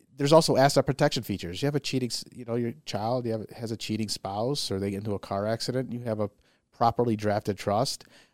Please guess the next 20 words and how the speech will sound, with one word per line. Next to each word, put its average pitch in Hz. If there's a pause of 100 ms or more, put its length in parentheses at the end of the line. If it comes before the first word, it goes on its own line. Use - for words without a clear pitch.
(100)
uh, 104 (380)
they 131
won't 143
lose 131
their 117
inheritance, - (440)
um, 92 (100)
if -
it's 104
sitting 104
inside 101
a 95
trust 95
that's 92
properly 95
drafted. 92
So, 101 (600)
um, 98 (120)
you 104
know, 98